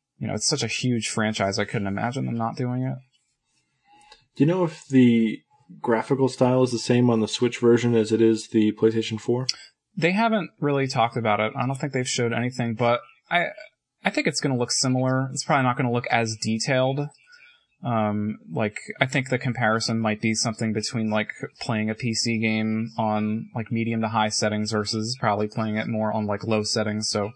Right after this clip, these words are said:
Speaker 1: maybe you might get things that are more, like, more significant, like pop in or draw in, things like that. Um, but looking at the P S four version, you know, it, they could do this on, I think they could do it on Switch. If they can do something like,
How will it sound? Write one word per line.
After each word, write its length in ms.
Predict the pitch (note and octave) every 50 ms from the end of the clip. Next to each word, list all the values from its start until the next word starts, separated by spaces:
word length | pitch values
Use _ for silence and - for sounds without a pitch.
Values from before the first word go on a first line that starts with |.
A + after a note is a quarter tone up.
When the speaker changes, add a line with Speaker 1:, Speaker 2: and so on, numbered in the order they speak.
| _ _ _ _ - - - - - -
Speaker 1:
maybe 260 | - B2 A#2+ A#2 A2
you 100 | A2+ A2+
might 160 | A2 G#2+ G#2 -
get 180 | A2+ G#2+ -
things 480 | - A2 G#2+ G#2 G#2+ A2 A2+ A#2 A2+ B2 - - _ _ _ D#3+ F3+ -
that 140 | C3 B2
are 160 | A2+ A#2 A#2 -
more, 320 | G#3 D3 C3 B2 A#2+ A#2+ A2
like, 240 | G#2+ A2 A2 G#2 - - - - E3+ - - _ _
more 200 | C3+ C3 B2+ B2
significant, 640 | - - A#2+ A#2+ A#2+ A#2 A#2+ A#2+ - B2 A2+ G#2+ - _ _ - -
like 220 | A2 A2 A2 -
pop 280 | - - A#2 A2 A2 -
in 260 | A#2 A2+ G#2+ G#2+ G#2+
or 120 | G#2+ G#2 A2
draw 340 | G#2 B2 A2+ G#2+ G#2+ A2 A2
in, 240 | A2 A2 G#2+ A2
things 260 | G#2+ - A2 A2 A2 A2
like 180 | A2+ G#2+ G#2
that. 240 | - A2 G#2+ G#2+ G#2 - _ _ - - - - - - _ - - _
Um, 400 | - - A2+ A2 G#2+ G#2+ A2+ - -
but 240 | C#3+ C#3+ B2 G#2 - _
looking 400 | - C#3+ C3 D3+ D#3 A#3+ A#3 A3 G3
at 220 | C3 B2+ C3 C#3
the 80 | - D#3
P 140 | - D#3+ D#3
S 180 | D3+ D3 -
four 220 | - C3 C3 C#3+ D3+
version, 640 | E3 F3 F3+ F3 F#3+ G3+ G3+ G3+ G#3 G#3+ A3+ A3+ - - - - _ _
you 80 | - A3
know, 140 | G3 C3 C3+
it, 200 | - D#3 D#3 - - _ _ _ _ _ _ _ _ _ _ - _ _ _ _ -
they 160 | - D#3+ F3
could 240 | - - C#4 G#3 D#3
do 160 | B2+ A2 G#2+
this 240 | G#2+ A2+ A2+ - -
on, 340 | A2 A2+ A2+ A2 A2 A2 A2 A2+
I 100 | B2+ C3+
think 160 | - A#3 D#3+
they 100 | A#2 G#2+
could 100 | A2 G#2+
do 140 | A2+ A2 A2
it 60 | G#2+
on 120 | G#2+ G#2+
Switch. 300 | - - - A#2+ B2+ B2+
If 100 | B2+ C3
they 120 | - C#3 D3
can 180 | - E3+ D#3+
do 160 | C#3+ D3 D3
something 400 | D3 - D#3+ D3+ C#3 - D3 C#3+
like, 300 | C#3 C3 B2+ B2+ B2+ B2+